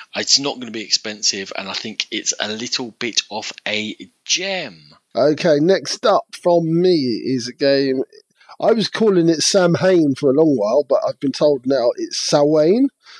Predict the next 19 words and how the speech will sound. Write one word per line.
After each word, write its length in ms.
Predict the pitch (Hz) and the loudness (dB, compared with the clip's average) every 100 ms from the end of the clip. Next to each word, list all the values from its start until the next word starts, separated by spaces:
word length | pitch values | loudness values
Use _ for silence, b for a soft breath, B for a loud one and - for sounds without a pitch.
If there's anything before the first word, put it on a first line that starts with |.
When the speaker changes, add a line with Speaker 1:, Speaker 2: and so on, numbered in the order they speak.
| B - | B -4
Speaker 2:
from 340 | 165 147 131 135 | 0 2 2 -2
Geochic 880 | - 208 175 - 196 185 - - - - _ | 0 2 2 2 -2 -2 -6 -10 -10 -14 _
I 160 | 127 160 | 0 2
T. 400 | 156 - 220 269 - _ b b b _ | 2 0 2 2 -2 _ b b b _
designed 380 | 156 160 160 151 | -6 -2 2 4
by 260 | 143 143 147 147 | 4 2 2 2
Moro 760 | 160 196 202 180 175 175 170 - _ _ _ | 2 0 0 2 2 2 0 -2 _ _ _
Chiabato 920 | - 190 160 139 180 190 - 233 254 262 | -4 0 0 2 0 0 0 0 2 0
and 380 | - 151 147 143 - _ | 0 2 2 0 -6 _
his 180 | 147 143 | -8 -8
brother, 440 | 147 165 226 330 143 | 0 0 2 0 0
I 80 | - | 0
assume, 400 | 165 - 214 285 - - - | 0 0 0 0 -2 -10 -2
Alessandro 760 | 185 196 - 277 220 113 98 - | -2 0 0 2 0 -2 -6 -4
Chiabato. 640 | 117 95 95 85 76 - _ _ _ - | -6 -4 -6 -8 -12 -14 _ _ _ -2
Two 140 | 233 | 0
to 80 | - | 2
four 200 | 170 131 | 4 4
players. 500 | 131 92 80 - | 2 0 0 -4